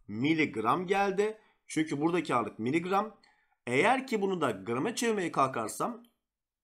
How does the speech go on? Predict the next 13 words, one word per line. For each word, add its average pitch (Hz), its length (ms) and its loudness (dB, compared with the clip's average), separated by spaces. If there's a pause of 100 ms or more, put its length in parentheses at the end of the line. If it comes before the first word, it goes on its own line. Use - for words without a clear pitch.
(100)
virgülü 170 600 0
üç 208 220 -4
basamak 156 340 0
sol 117 160 -4
atmam 202 360 2
gerekiyor. 208 500 0 (360)
Ne 190 120 0
yapacak 233 420 2
bu 127 80 -4
da? 247 360 -4
Altı 220 460 6
virgül 151 340 -2
altı 185 500 2